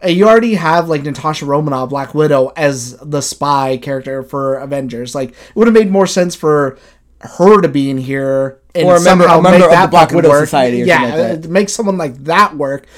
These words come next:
Speaker 1: would've made far more sense.
Speaker 2: Yeah, I mean, it's interesting, and I'm sure when we see the next trailer and we get a better idea of what actually you're doing and how the game is, is progressing, we might be like,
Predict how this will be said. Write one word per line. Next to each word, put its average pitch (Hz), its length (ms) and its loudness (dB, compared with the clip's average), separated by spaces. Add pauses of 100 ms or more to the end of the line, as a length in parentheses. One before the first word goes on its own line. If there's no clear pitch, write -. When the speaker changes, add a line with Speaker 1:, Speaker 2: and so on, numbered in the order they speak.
(140)
Speaker 1:
would've 156 200 0
made 147 240 -2
far 160 200 0
more 123 180 -8
sense. 117 440 -12
Speaker 2:
Yeah, 139 200 -4
I - 60 -4
mean, 277 120 2
it's - 100 -6
interesting, 233 400 2
and 208 80 -6
I'm 202 80 -4
sure 214 160 2
when 214 100 0
we 196 80 0
see 190 160 -2
the 160 140 -2
next 160 220 -2
trailer 156 360 2
and 143 120 -2
we 139 60 0
get 139 120 2
a 131 40 -2
better 143 220 0
idea 139 260 2
of 117 140 -4
what 143 220 2
actually 143 420 0
you're 135 140 -4
doing 156 460 0
and 127 80 -4
how 143 140 -2
the 139 100 -4
game 143 240 -2
is, 127 160 -8 (320)
is 147 160 -2
progressing, 151 520 0
we 160 120 2
might 160 180 2
be 160 60 0
like, 147 180 0